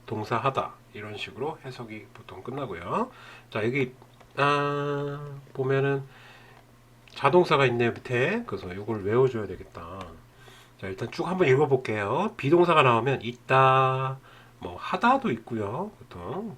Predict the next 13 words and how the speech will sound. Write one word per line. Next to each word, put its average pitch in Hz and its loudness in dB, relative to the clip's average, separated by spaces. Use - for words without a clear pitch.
뒤쪽 107 -10
근데 101 -8
보호가 165 6
나와요. 87 -6
그래서 85 -16
이제 90 -14
일형식 190 0
동사로 127 -4
해석하면 123 -14
있다, - -8
존재하다 104 -6
라는 92 -12
뜻이고, 147 -6